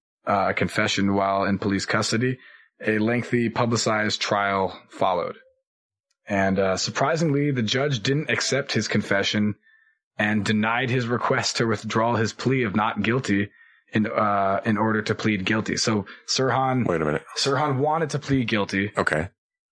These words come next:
Speaker 1: Or at first, I think he said he, he wanted to plead not guilty, rather. He, that's how he first pleaded. And then he's like, "No, I wanna change it. I wanna change it to guilty, and let's just move on past the, um,"
Speaker 2: Just don't even have this trial.
Speaker 1: Yeah, I can't remember the preliminary
Speaker 2: Yeah.
Speaker 1: hearing or whatever. "Yeah, let's just get
Speaker 2: Mm.
Speaker 1: this over with."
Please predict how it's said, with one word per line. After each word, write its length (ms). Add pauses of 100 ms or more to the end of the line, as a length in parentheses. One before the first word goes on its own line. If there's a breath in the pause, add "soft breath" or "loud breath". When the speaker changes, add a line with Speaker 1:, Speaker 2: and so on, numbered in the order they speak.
(160)
Speaker 1:
Or 180
at 160
first, 300
I 60
think 180
he 40
said 200
he, 80 (240)
he 80
wanted 240
to 60
plead 300
not 240
guilty, 440 (360)
rather. 360
He, 180
that's 260
how 100
he 80
first 280
pleaded. 220
And 80
then 60
he's 100
like, 120
"No, 140
I 100
wanna 160
change 320
it. 100
I 40
wanna 140
change 200
it 60
to 80
guilty, 340
and 180
let's 140
just 160
move 220
on 160
past 380
the, 260
um," 380 (1000 loud breath)
Speaker 2:
Just 140
don't 140
even 200
have 220
this 160
trial. 400
Speaker 1:
Yeah, 120
I 40
can't 220
remember 180 (120)
the 60
preliminary 760
Speaker 2:
Yeah. 160
Speaker 1:
hearing 500
or 80
whatever. 340
"Yeah, 200
let's 200
just 160
get 120
Speaker 2:
Mm. 20
Speaker 1:
this 160
over 240
with." 220